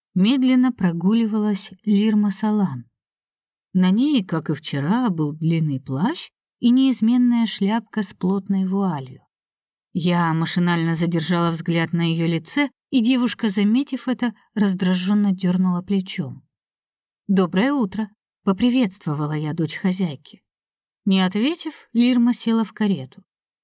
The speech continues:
За ней последовала Донна Салан, а затем я. Послышался свист кнута,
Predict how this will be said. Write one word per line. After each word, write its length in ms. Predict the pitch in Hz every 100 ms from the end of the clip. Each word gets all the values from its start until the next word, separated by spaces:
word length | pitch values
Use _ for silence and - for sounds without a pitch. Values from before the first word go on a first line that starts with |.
| _ -
За 220 | 196 269
ней 200 | 339 311
последовала 720 | - 160 170 165 160 156 160
Донна 280 | 160 156 151
Салан, 440 | - 170 262 330 _ _
а 120 | 185
затем 440 | 170 160 156 285 285
я. 420 | 190 143 135 135 _ _ _ _ _ _ _ _
Послышался 760 | - 311 - 330 - 175 - 160
свист 400 | - 175 160 -
кнута, 560 | - 160 151 247 277